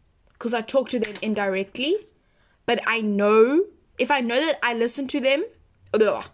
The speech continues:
sorry, if I know that they listen to the podcast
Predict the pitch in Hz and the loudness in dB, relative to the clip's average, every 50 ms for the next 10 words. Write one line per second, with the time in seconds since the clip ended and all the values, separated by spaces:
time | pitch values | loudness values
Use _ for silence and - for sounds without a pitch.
0 | _ - - - - - 196 - - - - - - - - _ _ - _ 262 | _ -16 -14 -12 -10 -10 -10 -12 -14 -18 -20 -20 -20 -20 -20 _ _ -8 _ -4
1 | 285 - 311 294 269 240 226 247 277 311 277 294 269 233 240 247 277 262 262 233 | -2 0 0 0 0 0 -2 -2 -2 0 0 0 2 2 0 0 -2 -4 -4 -4
2 | 214 - 226 214 220 214 - 202 160 - - - - - - | -4 -2 -2 -2 -2 -4 -6 -6 -4 -6 -6 -8 -12 -16 -20